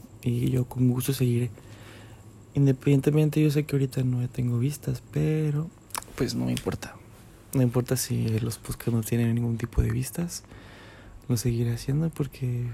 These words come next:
pues, me gusta. Y aunque tenga muchos errores, y digo muchas veces como esas cosas de como, em, este, suelo decir mucho eso, pero,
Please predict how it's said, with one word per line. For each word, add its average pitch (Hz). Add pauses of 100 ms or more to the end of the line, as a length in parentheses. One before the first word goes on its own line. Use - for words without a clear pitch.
(260)
pues, 147
me 160
gusta. 165 (1400)
Y 147
aunque 131 (100)
tenga 135
muchos 143
errores, 131 (100)
y 127
digo 123
muchas 127
veces 127
como 113 (1800)
esas 180
cosas 147
de 120 (120)
como, 117
em, 110 (760)
este, 123 (800)
suelo 135
decir 135
mucho 131
eso, 123
pero, 123